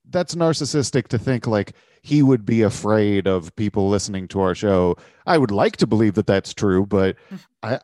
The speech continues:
Speaker 2: I
Speaker 1: don't
Speaker 2: mean,
Speaker 1: know.
Speaker 2: as, as being someone that isn't you, so it won't sound arrogant coming from me, I, most of the criticism of Alex that I hear is not very, uh, it's, it's not very objective criticism. It's, uh, "Look at the crazy man who's taking his shirt off
Speaker 1: Mm.
Speaker 2: and yelling stupid things." It's not,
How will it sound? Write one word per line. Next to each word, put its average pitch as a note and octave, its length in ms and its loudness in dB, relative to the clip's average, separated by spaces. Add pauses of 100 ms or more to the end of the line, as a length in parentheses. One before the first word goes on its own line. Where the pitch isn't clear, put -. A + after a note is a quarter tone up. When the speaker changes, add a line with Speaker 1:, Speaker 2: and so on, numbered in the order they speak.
(180)
Speaker 2:
I F3+ 160 0
Speaker 1:
don't D4 140 4
Speaker 2:
mean, C#4+ 80 0
Speaker 1:
know. A#3+ 280 0
Speaker 2:
as, B3 200 -4
as A#3 280 -6
being E4+ 300 -2
someone A#3+ 460 -6
that F3+ 220 -4
isn't E3+ 320 -6
you, B2+ 240 -12
so D3+ 200 -8
it D3 80 -8
won't D#3 200 -6
sound C3 240 -10
arrogant C3 420 -8
coming C#3 300 -10
from A#2 240 -14
me, G#2 300 -12
I, B2+ 220 -14 (100)
most A#3 320 -2
of D4 80 -8
the C#4+ 60 -10
criticism A#3 500 -10
of E3+ 160 -8
Alex E3 380 -6
that D#3 120 -8
I C3+ 120 -6
hear C#3+ 340 -8
is A#2 140 -10
not C3 200 -8
very, A#2+ 560 -10 (600)
uh, D2+ 380 -10
it's, D3+ 200 -10
it's - 220 -10
not D#3+ 200 -8
very D#3 280 -4
objective C#3 800 -10
criticism. F#3 720 -8
It's, - 240 -10
uh, D#3 160 -10
"Look D3+ 180 -10
at C#3 100 -14
the C#3+ 60 -12
crazy C#3+ 440 -6
man C#3 240 -8
who's B2+ 160 -12
taking B2+ 320 -12
his A#2 120 -12
shirt G#2+ 220 -8
off G#2+ 200 -6
Speaker 1:
Mm. - 20 -12
Speaker 2:
and A#2 100 -12
yelling A2+ 300 -12
stupid G2 360 -18
things." A#2 380 -10
It's C3+ 220 -14
not, C3+ 260 -8